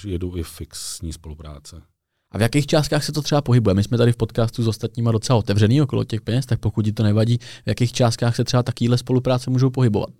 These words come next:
Speaker 1: Myslíš jako jedna na jedné síti nebo na všech sítích?
Speaker 2: Asi jak, jak, jakkoliv vlastně, si jedna, jedna, jak, jak, co může být, nakolik třeba naceňuješ spolupráci na TikToku? Ono je to samozřejmě podle toho, co ten, co ten člověk chce, jaký,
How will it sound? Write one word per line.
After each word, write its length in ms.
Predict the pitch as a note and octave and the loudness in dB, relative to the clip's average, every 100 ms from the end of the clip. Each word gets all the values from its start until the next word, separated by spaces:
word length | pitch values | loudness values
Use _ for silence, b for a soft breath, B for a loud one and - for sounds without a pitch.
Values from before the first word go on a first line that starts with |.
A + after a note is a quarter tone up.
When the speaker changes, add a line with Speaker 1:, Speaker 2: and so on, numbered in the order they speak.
| - | -16
Speaker 1:
Myslíš 260 | G2+ A2+ | -10 -8
jako 160 | A#2+ G#2+ | -4 0
jedna 420 | F2 G2 A2 A2 | 0 2 2 2
na 120 | A2 | 2
jedné 220 | G#2+ A2 G#2 | 2 0 -2
síti 340 | G2+ G2+ B2+ | -4 -6 -4
nebo 300 | A#2+ G2 F2+ | -2 -2 -4
na 120 | F2 | -4
všech 220 | - A2 | -6 -8
sítích? 520 | - G#2+ G#2 G#2 G#2 - _ _ _ _ _ _ _ _ _ - | -8 -14 -10 -10 -10 -16 _ _ _ _ _ _ _ _ _ -6
Speaker 2:
Asi 340 | - F#3 F3+ | 2 4 6
jak, 200 | E3+ E3 | 6 6
jak, 160 | E3 D3+ - - | 4 2 0 2
jakkoliv 480 | C#3+ C3 C3+ A2+ G#2+ | 2 4 4 6 6
vlastně, 360 | A2 - C3+ | 4 4 2
si 120 | - | 4
jedna, 280 | C#3 C#3 C3+ | 4 4 4
jedna, 240 | C3 C#3 B2+ | 4 4 2
jak, 140 | C#3+ | 2
jak, 160 | D3 B2+ - - | 2 -2 -14 0
co 120 | G#3 | 2
může 200 | G#3 F#3 | 6 6
být, 220 | F3+ D#3+ - C#3+ C#3+ | 4 2 0 -2 -4
nakolik 400 | D3+ D#3 E3+ E3+ | 0 2 2 0
třeba 160 | - D#3+ | 2 2
naceňuješ 400 | D3+ - D3+ D3+ | 2 2 0 0
spolupráci 560 | - D3+ C#3+ C#3+ C#3 C#3+ | 0 0 0 -2 -2 -2
na 100 | C3 | -2
TikToku? 480 | B2 - G#2+ - - _ | -6 -8 -16 -16 -20 _
Ono 140 | C3 | 0
je 40 | C#3+ | 0
to 80 | C#3 | 2
samozřejmě 240 | B2+ B2 | 4 4
podle 180 | A#2 B2+ | 4 2
toho, 160 | B2 A2+ | 2 -2
co 140 | - | -2
ten, 220 | - A2+ | -2 -2
co 140 | G#2 A2 | -2 -2
ten 140 | A2 | -2
člověk 260 | G#2+ A2 - | 0 -2 -2
chce, 180 | - C3 | -2 -2
jaký, 200 | A#2 | 0